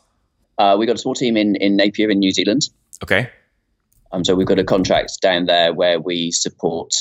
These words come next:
Speaker 1: uh, contract assurance for, uh, a bunch of the local authorities in New Zealand.
Speaker 2: Oh, very good. Very good, Matthew. All right, let's, uh, let's wrap up here with the famous five. Number one, what's your favorite business book?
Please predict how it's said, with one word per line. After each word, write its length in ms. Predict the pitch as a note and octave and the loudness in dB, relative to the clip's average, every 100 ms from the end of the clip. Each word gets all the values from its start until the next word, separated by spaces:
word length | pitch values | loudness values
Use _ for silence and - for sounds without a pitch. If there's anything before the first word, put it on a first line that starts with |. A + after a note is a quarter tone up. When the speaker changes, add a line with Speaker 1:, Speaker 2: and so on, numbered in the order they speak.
| - | -4
Speaker 1:
uh, 300 | E2 D#2+ D#2+ | 0 2 2
contract 400 | - F2 F2 C#2 | 0 0 0 -2
assurance 520 | E2 E2 D#2+ C#2+ - - | -2 -2 0 0 -4 -2
for, 520 | E2 D#2 D2 - - D2+ | 0 2 2 2 0 0
uh, 260 | D2 A#1+ - | 2 2 2
a 80 | - | 0
bunch 260 | E2+ - | -2 -2
of 80 | C#2+ | -2
the 80 | D2 | 0
local 280 | C#2+ - C#2+ | 0 -2 -2
authorities 440 | D2+ D#2 D#2 D2 | 0 -2 -2 -2
in 80 | D2+ | 0
New 140 | C#2+ | 0
Zealand. 380 | D2+ D2+ D#2 - _ - | 0 0 -2 -4 _ -10
Speaker 2:
Oh, 160 | - A#2 | -6 -4
very 280 | D3 D3+ | -2 -2
good. 280 | D3 D3+ A2+ - - - | -2 -4 -4 -8 -14 -4
Very 160 | D#3+ | -2
good, 140 | F#3 D#3 | 0 0
Matthew. 320 | D3+ D#3 D3 | 0 0 0
All 40 | |
right, 120 | F3+ D#3+ | 0 0
let's, 160 | D3+ | 0
uh, 120 | D#3+ | 0
let's 200 | D3 D#3+ | 0 0
wrap 160 | D#3+ D#3 | 0 0
up 120 | D3 | 0
here 100 | D#3 | 0
with 180 | C#3+ D3 | 0 -2
the 80 | C#3 | -4
famous 360 | C#3 B2+ B2+ | -2 0 0
five. 200 | - B2+ | 0 0
Number 220 | A2+ B2 A#2+ | 0 0 0
one, 200 | B2 G#2 | 0 0
what's 140 | A2 | -2
your 80 | C3 | -2
favorite 220 | B2+ A2 | 0 2
business 240 | A2+ A2 | 0 0
book? 340 | F#2+ F2 - | 2 0 -2